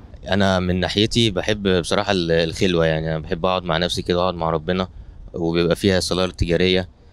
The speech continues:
فبفتح له قلبي وأتكلم بقى معاه، وهنا بكتشف حاجات برضه، وبطلع حاجات، بفضفض.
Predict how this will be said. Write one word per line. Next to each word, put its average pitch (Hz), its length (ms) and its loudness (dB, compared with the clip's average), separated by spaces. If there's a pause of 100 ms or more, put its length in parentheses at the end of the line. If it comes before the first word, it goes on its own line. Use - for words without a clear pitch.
(200)
فبفتح 90 1000 0
له 104 80 2
قلبي 104 180 2
وأتكلم 92 380 0
بقى 95 160 0
معاه، 90 240 0
وهنا 92 380 0
بكتشف 90 400 -2
حاجات 87 240 0
برضه، 87 320 -2
وبطلع 85 360 -4
حاجات، 87 280 -2
بفضفض. 85 480 -4